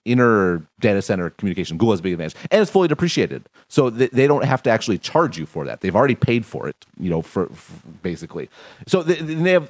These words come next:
and they have all the data center. They have all their own custom hardware. They've been built. They were the first to build custom hardware. They have their custom, all, everything's custom that they do. It's all fully built to get massive efficiency from these data centers,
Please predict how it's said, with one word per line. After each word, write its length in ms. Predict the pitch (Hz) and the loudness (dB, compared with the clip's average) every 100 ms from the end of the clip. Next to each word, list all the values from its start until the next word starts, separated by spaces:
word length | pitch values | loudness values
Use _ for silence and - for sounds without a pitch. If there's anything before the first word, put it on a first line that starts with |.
| - | -2
and 100 | 143 | 0
they 60 | 147 | 2
have 140 | 135 | 2
all 180 | 120 139 | 2 2
the 80 | 147 | 2
data 200 | 123 120 | 2 2
center. 180 | 117 113 | 0 0
They 80 | |
have 100 | 110 107 | 0 2
all 140 | 127 | 2
their 100 | 143 | 4
own 140 | 143 | 2
custom 340 | - 123 - 113 | 0 -4 -2 -2
hardware. 380 | 101 95 98 92 | 0 0 0 0
They've 100 | 107 | 0
been 120 | 110 | 0
built. 260 | 120 127 | -2 -2
They 100 | 120 | 2
were 80 | 143 | 4
the 80 | 131 | 2
first 240 | - 120 | 2 0
to 60 | 120 | 0
build 100 | 113 | -2
custom 240 | - 107 | -2 -6
hardware. 320 | 92 90 92 92 | -2 0 2 0
They 80 | |
have 120 | 90 87 | 0 -4
their 100 | 87 | -4
custom, 420 | - 123 139 123 - - - - - | -4 -2 -2 -4 -6 -20 -20 -20 0
all, 320 | 120 143 - | 2 2 2
everything's 360 | 131 170 165 143 | 0 2 2 0
custom 340 | - 98 90 | 0 -2 -2
that 80 | 80 | -6
they 100 | 78 | -8
do. 200 | 71 67 | -8 -10
It's 120 | 69 | 0
all 200 | 101 117 | 4 4
fully 340 | 131 - 110 104 | 2 2 4 4
built 340 | 80 98 92 | 2 0 0
to 120 | 101 | -4
get 160 | 80 78 | -6 -6
massive 380 | 87 104 117 107 | -2 -2 -2 -4
efficiency 520 | 92 90 - 80 82 | -4 -4 -4 -6 -6
from 200 | - 101 | -2 -2
these 140 | 98 | -2
data 180 | 82 78 | -2 -4
centers, 300 | 80 76 78 | -4 -6 -8